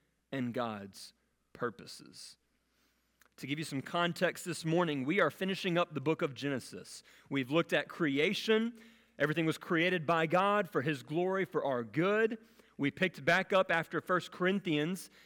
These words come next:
in the second half of the book, though it's more than half word-wise.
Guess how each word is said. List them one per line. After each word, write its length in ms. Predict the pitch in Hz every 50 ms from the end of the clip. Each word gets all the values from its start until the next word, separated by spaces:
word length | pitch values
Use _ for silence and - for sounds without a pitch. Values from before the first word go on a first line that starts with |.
| - -
in 180 | 175 175 175
the 120 | 165 160 156
second 440 | - - - 226 220 - 208 185 -
half 500 | - - - - 196 202 220 208 - -
of 100 | 190 160
the 100 | 143 120
book, 360 | 117 131 127 131 165 - -
though 140 | 151 139 139
it's 180 | 147 - -
more 280 | 156 156 156 165 170 160
than 120 | 151 135
half 360 | 131 123 147 143 147 135 -
word-wise. 880 | 139 131 139 147 156 147 123 117 110 107 104 104 107 113 165 175 - -